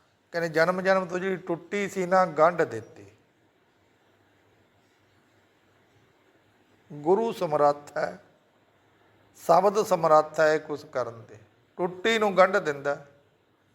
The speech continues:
ਰੱਬ ਨਾਲੋਂ ਟੁੱਟੀ ਹੈ, ਗੁਰੂ ਜੋੜ ਦਿੰਦਾ, ਗੁਰੂ ਗੱਠ ਦਿੰਦਾ, ਗੁਰੂ ਰੱਬ ਦੇ ਨਾਲ ਬੰਨ੍ਹ ਦਿੰਦਾ।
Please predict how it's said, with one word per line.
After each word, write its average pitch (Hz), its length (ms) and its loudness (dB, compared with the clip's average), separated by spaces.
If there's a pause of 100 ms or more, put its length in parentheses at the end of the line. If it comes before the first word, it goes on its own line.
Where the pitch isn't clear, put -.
(1600)
ਰੱਬ 160 340 4
ਨਾਲੋਂ 214 340 4
ਟੁੱਟੀ 185 540 -4
ਹੈ, 156 400 0 (1400)
ਗੁਰੂ 196 360 4
ਜੋੜ 156 380 -2
ਦਿੰਦਾ, 151 460 0
ਗੁਰੂ 151 320 -4
ਗੱਠ 135 300 -4
ਦਿੰਦਾ, 117 520 -16 (2250)
ਗੁਰੂ 190 240 4
ਰੱਬ 170 280 6
ਦੇ 190 140 0
ਨਾਲ 170 340 2
ਬੰਨ੍ਹ 170 320 -2
ਦਿੰਦਾ। 131 500 -8